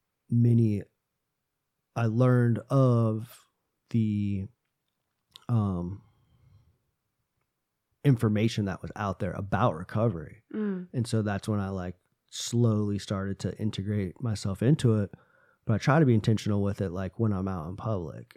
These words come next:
Speaker 2: Mm-hmm.
Speaker 1: when I'm with somebody, like, when we got here, I, like, put it in the little case over there.
Speaker 2: Mm-hmm.
Speaker 1: When I spend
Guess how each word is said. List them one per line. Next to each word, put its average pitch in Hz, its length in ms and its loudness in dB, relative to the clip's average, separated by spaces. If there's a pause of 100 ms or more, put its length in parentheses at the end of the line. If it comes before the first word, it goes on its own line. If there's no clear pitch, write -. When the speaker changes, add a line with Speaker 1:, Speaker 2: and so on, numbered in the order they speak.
Speaker 2:
Mm-hmm. 190 300 -4
Speaker 1:
when 120 100 6
I'm 107 180 2
with 113 180 2
somebody, 98 440 -4
like, 98 200 -8
when 104 320 -4
we 110 100 -2
got 101 180 -2
here, 110 220 0
I, 101 40 -4
like, 104 260 -4
put 117 180 -2
it 104 220 -6
in 120 140 -4
the 110 60 -6
little 101 200 -10
case 127 280 2
over 95 220 -4
there. 92 320 -12 (200)
Speaker 2:
Mm-hmm. 190 360 -8
Speaker 1:
When 113 80 2
I 101 120 -2
spend 107 520 0